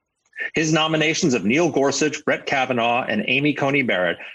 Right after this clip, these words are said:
have made him the only Republican president in six decades to have a perfect record in appointing judicial conservatives. His picks have transformed the court. With Gorsuch, he saved its conservative majority. With Kavanaugh,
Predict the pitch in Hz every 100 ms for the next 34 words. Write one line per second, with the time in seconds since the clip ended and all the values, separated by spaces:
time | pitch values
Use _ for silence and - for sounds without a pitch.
0 | - 110 120 139 143 127 127 - 143 170
1 | 185 170 180 156 165 170 156 131 107 104
2 | 107 101 98 - - 180 - 127 - 98
3 | - - 110 117 104 98 - 190 190 196
4 | - 131 139 - - _ - _ 110 107
5 | - 139 139 117 117 98 113 95 101 -
6 | 85 - - - _ _ - - 143 139
7 | 196 190 180 - 160 165 - 160 151 147
8 | 131 - - _ _ - 127 113 139 190
9 | 190 123 - - _ 127 - 131 120 123
10 | 147 123 135 123 117 131 185 156 82 -
11 | _ _ _ _ 135 - 180 185 110 92
12 | 127